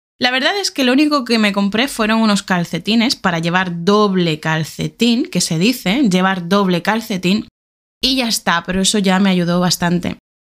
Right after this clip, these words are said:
Y como dice Antonio, todas las pasarelas de cristal, que había varias en diferentes puntos de, de la montaña, estaban cerradas. Estaban cerradas. Había carteles de "cerrado por mantenimiento", pero bueno,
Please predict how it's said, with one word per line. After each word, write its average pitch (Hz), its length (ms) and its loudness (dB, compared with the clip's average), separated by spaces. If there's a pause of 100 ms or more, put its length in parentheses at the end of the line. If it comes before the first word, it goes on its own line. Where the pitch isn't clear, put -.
Y 269 120 0
como 240 200 2
dice 240 220 0
Antonio, 254 560 2
todas 247 320 0
las 233 200 0
pasarelas 208 760 0
de 185 120 0
cristal, 247 520 0
que 214 100 -2
había 190 220 2
varias 208 500 0
en 185 160 2
diferentes 190 480 0
puntos 233 460 4
de, 165 500 2
de 180 160 0
la 170 100 2
montaña, 240 600 2
estaban 247 340 0
cerradas. 220 1120 0 (380)
Estaban 311 400 0
cerradas. 240 960 0 (340)
Había 240 220 2
carteles 254 480 0
de 208 160 2
"cerrado 359 580 -2
por 330 180 2
mantenimiento", 202 1300 2
pero 170 220 0
bueno, 240 320 -2